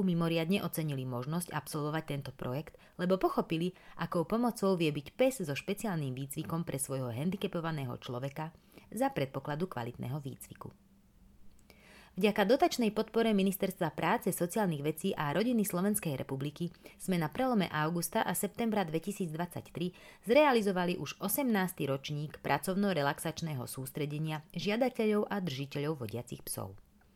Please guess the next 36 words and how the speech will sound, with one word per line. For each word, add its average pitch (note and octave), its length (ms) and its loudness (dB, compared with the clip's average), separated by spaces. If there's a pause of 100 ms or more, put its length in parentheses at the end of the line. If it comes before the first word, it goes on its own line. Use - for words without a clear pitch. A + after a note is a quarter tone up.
(440)
V - 140 -2
Pezinku C#3 340 0
sa D3 220 -4
opäť - 260 -8
stretli D3 400 -4
naši C#3+ 240 -4
klienti D3 460 -4
z - 160 -4
celého C3 260 -2
Slovenska, D#3+ 560 -2 (380)
aby G3+ 160 0
sa A3+ 80 2
mohli G3+ 260 4
celý C#4 320 4
týždeň G#3 480 0
venovať D#3+ 400 -2
poctivým C3 540 -6
tréningom. A2 560 -6 (640)
V C3+ 80 -8
neznámom D3 400 2
prostredí C#3+ 560 -4
si B2+ 160 -4
preverili C#3+ 400 0
schopnosť D3+ 560 -6
a D#3 160 -4
pripravenosť F#3+ 800 0
psov D3 320 -2
reagovať D3 480 0
na D3 160 -2
ich - 160 -10
povely A2 480 -6 (480)
a E3 160 0
efektívnosť A3+ 720 0
komunikácie D#3 800 -4
každej B2 400 -2
dvojice. A2+ 480 -10